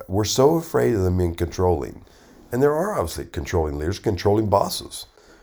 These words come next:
Uh, we're just controlling governments. <laughs> Okay.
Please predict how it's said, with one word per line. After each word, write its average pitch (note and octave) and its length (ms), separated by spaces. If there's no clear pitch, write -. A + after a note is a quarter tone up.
Uh, A#1+ 260
we're F#2+ 140
just - 140
controlling G2+ 400
governments. C3 720
<laughs> - 100
Okay. E2 560